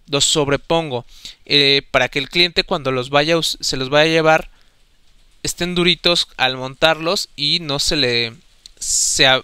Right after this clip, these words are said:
digamos como que se abocar del hoyo, ¿no? Y este,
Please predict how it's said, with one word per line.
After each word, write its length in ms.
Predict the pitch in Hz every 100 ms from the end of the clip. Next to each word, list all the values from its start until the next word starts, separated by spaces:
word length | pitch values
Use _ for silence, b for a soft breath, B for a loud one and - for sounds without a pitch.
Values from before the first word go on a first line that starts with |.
| -
digamos 460 | - 160 165 190 -
como 220 | 175 139
que 120 | -
se 140 | -
abocar 440 | 135 135 - 156 151
del 180 | 147 143
hoyo, 280 | 151 127
¿no? 200 | 123 143 233 B B B B B -
Y 260 | 151 175
este, 520 | 143 - - 135 131